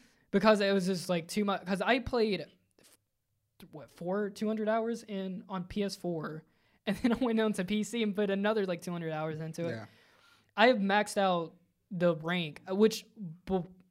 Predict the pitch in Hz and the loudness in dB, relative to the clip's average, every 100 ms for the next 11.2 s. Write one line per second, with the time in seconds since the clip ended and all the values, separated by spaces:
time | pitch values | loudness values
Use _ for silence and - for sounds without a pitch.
0 | _ - 302 277 370 320 226 165 180 220 | _ -2 -2 2 2 4 2 2 0 2
1 | 196 160 180 220 165 165 160 - 165 160 | 2 2 -2 -2 -2 -4 -6 -4 -6 -6
2 | - 220 240 233 180 147 - 175 180 170 | -2 0 2 0 0 -2 -6 -2 -2 0
3 | 196 175 160 156 160 - 156 160 160 _ | -2 -2 -4 -8 -10 -10 -10 -10 -14 _
4 | _ _ _ _ 190 185 190 185 170 160 | _ _ _ _ 0 2 4 2 0 0
5 | 180 180 196 254 285 240 233 214 196 196 | -4 0 2 2 0 -4 -2 -2 0 -2
6 | 190 175 165 202 247 262 220 190 190 196 | 0 -4 -4 -4 -4 -6 0 0 2 4
7 | 214 185 185 196 160 151 - 190 147 - | 4 4 2 2 0 -8 -4 -4 -4 -12
8 | _ - 147 135 135 208 190 190 202 - | _ -12 -6 -6 -4 0 2 2 0 0
9 | 226 214 208 _ 247 175 196 196 180 160 | 2 2 0 _ -6 0 0 0 -2 -2
10 | 180 180 160 151 180 160 - 175 180 180 | -4 -4 -2 -2 -2 -4 -8 -2 0 0
11 | 160 139 | -2 -6